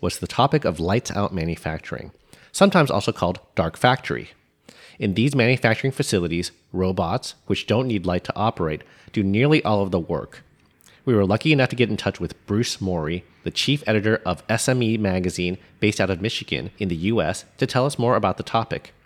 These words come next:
Here, I asked him about whether the shortage of labor will accelerate automation. And here's what he had to say.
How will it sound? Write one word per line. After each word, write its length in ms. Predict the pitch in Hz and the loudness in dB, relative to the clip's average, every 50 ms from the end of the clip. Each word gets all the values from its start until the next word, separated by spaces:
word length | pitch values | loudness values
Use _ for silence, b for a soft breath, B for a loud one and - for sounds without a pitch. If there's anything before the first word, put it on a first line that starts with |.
| _ _ _ b b b b b | _ _ _ b b b b b
Here, 400 | b - - 175 131 123 135 - - | b 2 6 6 6 6 4 2 2
I 120 | - 127 - | 2 4 4
asked 260 | 104 113 131 - - | 4 2 0 0 0
him 160 | 165 160 156 - - - | -2 -2 -2 -4 -6 -6
about 320 | - 113 110 101 - - 90 | -2 2 2 2 2 2 0
whether 240 | 98 104 120 139 | 0 2 2 2
the 100 | 135 131 | 2 2
shortage 360 | 123 - - 110 101 104 98 95 | 0 0 2 2 2 2 2 0
of 160 | 80 85 - | -2 -2 -2
labor 240 | 85 82 82 90 85 | -2 -2 0 -2 -2
will 160 | 80 82 - | -2 -4 -4
accelerate 500 | - - - - 101 98 104 110 110 - | -4 -4 -2 0 2 2 2 2 0 0
automation. 640 | - 90 85 82 82 80 80 - - - - - - _ _ _ _ _ _ _ | -2 -2 -2 -2 -2 -4 -4 -6 -6 -8 -10 -12 -14 _ _ _ _ _ _ _
And 100 | - 156 | -6 0
here's 180 | 147 202 202 170 | 2 4 4 4
what 120 | 160 147 | 2 0
he 80 | 139 120 | 2 2
had 160 | 117 95 92 | 2 2 2
to 40 | 95 | -2
say. 340 | - - 107 87 78 76 | 0 0 0 0 0 -4